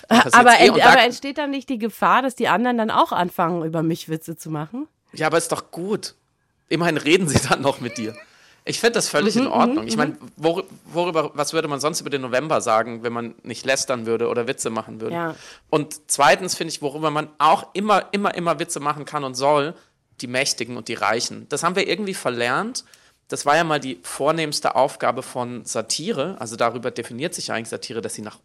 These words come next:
Speaker 1: oben tritt. Harald Schmidt hat mal gesagt, er mache nur Witze über Leute mit mindestens zehntausend Euro Netto-Monatseinkommen.
Speaker 2: Mhm.
Speaker 1: Finde ich eine super Regel.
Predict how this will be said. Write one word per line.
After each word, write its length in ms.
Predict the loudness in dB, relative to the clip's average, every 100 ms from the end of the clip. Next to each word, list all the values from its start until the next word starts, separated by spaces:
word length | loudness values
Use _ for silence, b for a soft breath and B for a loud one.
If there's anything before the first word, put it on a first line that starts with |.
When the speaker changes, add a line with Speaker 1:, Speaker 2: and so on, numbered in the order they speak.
| _
Speaker 1:
oben 320 | -2 -2 -4
tritt. 420 | -8 -4 -4 -6 -16 b b b b
Harald 300 | 0 0 0
Schmidt 160 | -2
hat 140 | -2 0
mal 160 | 0
gesagt, 480 | 0 2 4 2 -4 -6
er 120 | -4
mache 240 | -2 -4
nur 220 | -4 -6 -4
Witze 240 | -4 -4
über 100 | -2
Leute 300 | 0 0 0
mit 160 | -10 -10
mindestens 500 | -8 -6 -6 -8 -6
zehntausend 600 | -4 -4 -4 -4 -4 -4
Euro 260 | -4 -4 -4
Netto-Monatseinkommen. 1160 | -4 -4 -6 -6 -6 -4 -4 -4 -6 -10 -12 -12 B
Speaker 2:
Mhm. 180 | 0 0
Speaker 1:
Finde 220 | 0 0
ich 100 | -4
eine 100 | -6
super 300 | -6 -6 -6
Regel. 260 | -6 -8